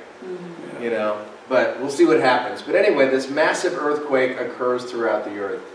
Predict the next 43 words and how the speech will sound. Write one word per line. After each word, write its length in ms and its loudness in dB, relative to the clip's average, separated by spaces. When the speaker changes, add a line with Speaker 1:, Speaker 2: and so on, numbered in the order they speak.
Speaker 2:
This 200 0
is 180 0
God 580 4
making 420 -4
things 280 -8
happen. 380 -8
Uh, 300 -2
the 60 -8
darkening 500 4
of 80 -2
the 80 -8
sun. 320 -2
And 100 -4
I've 120 -2
got 140 4
a 80 4
whole 160 0
bunch 220 0
of 100 0
references, 580 -2
and 100 -2
the 60 0
notes 360 4
will 120 0
be 180 0
up 160 -2
tomorrow. 480 -4
But 100 6
I've 60 8
got 180 10
a 20 8
whole 120 10
bunch 160 8
of 80 6
references 560 4
you 100 -4
can 140 -2
look 160 -2
up 160 -2
when 100 0
you 80 -2
get 200 -4
time 420 -2